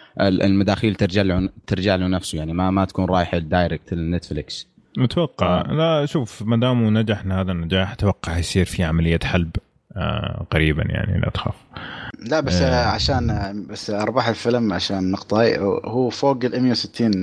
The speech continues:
Speaker 3: مليون دولار.
Speaker 2: مم.
Speaker 3: هذا ما أعرف مع الصين ولا لا، بس هو مكتوب، آه، محليًا مية وخمسة وثلاثين وعالميًا ثمانية وعشرين. ما أعتقد عالميًا يعني الصين بتجيب ثمانية وعشرين مليون، أكثر بمراحل. بس، آه،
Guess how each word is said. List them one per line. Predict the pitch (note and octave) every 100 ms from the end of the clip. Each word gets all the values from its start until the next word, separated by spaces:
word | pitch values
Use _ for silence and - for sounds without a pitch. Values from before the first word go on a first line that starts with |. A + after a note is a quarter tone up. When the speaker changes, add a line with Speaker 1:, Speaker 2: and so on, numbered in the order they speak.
| F#2
Speaker 3:
مليون | G2 A2 F#2+
دولار. | F2+ E2 D2+ - - _ -
Speaker 2:
مم. | F#2+ G#2+
Speaker 3:
هذا | A2+
ما | B2 C3
أعرف | B2 F#2+
مع | B2 C#3+ C3+ C3 A#2
الصين | A2 - C#3+
ولا | A#2+ A2+
لا، | C#3 C#3 G#2
بس | A#2 -
هو | B2 A2+ - - - -
مكتوب، | G#2+ - C3 G#2
آه، | G#2+ G#2+ G2+ G2
محليًا | G#2+ G2+ A#2+ C3+ C3
مية | B2+ B2+
وخمسة | A#2 B2 - C3 B2
وثلاثين | A2+ A#2 A#2 C#3+ D3 B2+
وعالميًا | G2+ G2+ A2 A2 B2 B2+ C3 - -
ثمانية | - A#2 G2
وعشرين. | F2 - D#2 -
ما |
أعتقد | B2 - G#2+
عالميًا | F2+ F#2 G2 G2+
يعني | F2 D2 C#2+ C2+ - - _ -
الصين | D#2 - G#2+ F2
بتجيب | F2 G#2
ثمانية | - F2+
وعشرين | E2 - E2
مليون، | D#2
أكثر | - - G2+
بمراحل. | E2 F#2+ E2+ - B1
بس، | A#1+ - - - A1
آه، | G#1 -